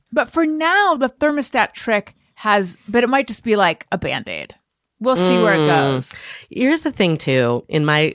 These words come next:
Speaker 2: ten years of dealing with this shit, and my period was always weird since it started when I was twelve. I've never had
Speaker 1: Oh, you've never had normal periods?
Speaker 2: I mean, only when I was on the pill.
Speaker 1: Okay.
Speaker 2: Which sucks.
Speaker 1: I
Speaker 2: Um,
Speaker 1: hated the pill.
Speaker 2: Yeah, I hate the pill too, but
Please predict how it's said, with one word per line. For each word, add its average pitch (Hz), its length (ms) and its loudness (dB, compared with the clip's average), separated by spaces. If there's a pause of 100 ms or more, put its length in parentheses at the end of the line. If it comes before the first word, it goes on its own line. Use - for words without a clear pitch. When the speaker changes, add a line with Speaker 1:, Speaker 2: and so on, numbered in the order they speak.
Speaker 2:
ten 160 280 0
years 147 360 2
of 123 180 -4
dealing 151 300 0
with 170 140 0
this 175 280 -2 (140)
shit, - 520 -2 (180)
and 147 220 -2 (280)
my 139 220 -2 (120)
period 165 300 0
was 131 180 -2
always 120 400 -2
weird 104 240 -4
since - 300 -4
it 123 140 -8
started - 240 0
when 85 120 0
I 73 60 -4
was - 140 -4
twelve. - 380 -4
I've 131 120 -4
never 131 260 -2
had - 380 -4 (580)
Speaker 1:
Oh, 220 60 2
you've 220 140 4
never 185 240 4
had 170 160 -4
normal 123 240 -2
periods? 147 200 -6
Speaker 2:
I 214 60 0
mean, 208 160 0
only 190 220 0
when 165 100 0
I 147 60 0
was 131 120 0
on 120 120 -2
the 117 60 -4
pill. - 240 -10 (140)
Speaker 1:
Okay. 165 300 -12 (240)
Speaker 2:
Which - 240 -6
sucks. - 400 -10 (100)
Speaker 1:
I 175 180 4
Speaker 2:
Um, 165 80 4
Speaker 1:
hated 156 120 -2
the - 60 -16
pill. - 220 -18 (240)
Speaker 2:
Yeah, - 160 0
I 123 40 2
hate 160 160 0
the - 100 -20
pill 175 80 -4
too, - 160 -12 (160)
but 160 180 0